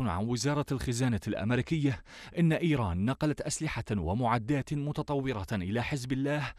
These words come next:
عن طريق مطاري دمشق وبيروت. وتضم الدفعات الجديدة من الأسلحة، كما تقول محطة فوكس نيوز الأمريكية، أسلحة متطورة وصواريخ، بما في ذلك شحنات تحتوي على مكونات تستخدم تقنية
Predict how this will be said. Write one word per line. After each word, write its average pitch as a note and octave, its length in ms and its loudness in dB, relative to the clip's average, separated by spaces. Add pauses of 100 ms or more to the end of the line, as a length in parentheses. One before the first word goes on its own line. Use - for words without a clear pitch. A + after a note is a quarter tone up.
(260)
عن D3+ 160 2
طريق D#3+ 360 0
مطاري B2+ 540 -2
دمشق B2 460 0
وبيروت. A#2+ 680 2 (420)
وتضم E3 600 8
الدفعات D3 600 4
الجديدة C#3 600 0
من G2+ 180 0
الأسلحة، B2+ 600 -2 (260)
كما D3+ 200 4
تقول E3+ 440 2
محطة D3+ 480 -4
فوكس - 360 -2
نيوز A#2+ 340 0
الأمريكية، A#2+ 720 -2
أسلحة - 580 -4
متطورة C#3+ 1040 0 (240)
وصواريخ، D3+ 840 2 (300)
بما F#3 260 4
في E3 160 -2
ذلك C3+ 340 0
شحنات C3 520 -2
تحتوي D#3 540 2
على C3+ 220 2
مكونات C#3 640 0 (440)
تستخدم D3+ 600 0
تقنية D#3+ 460 -2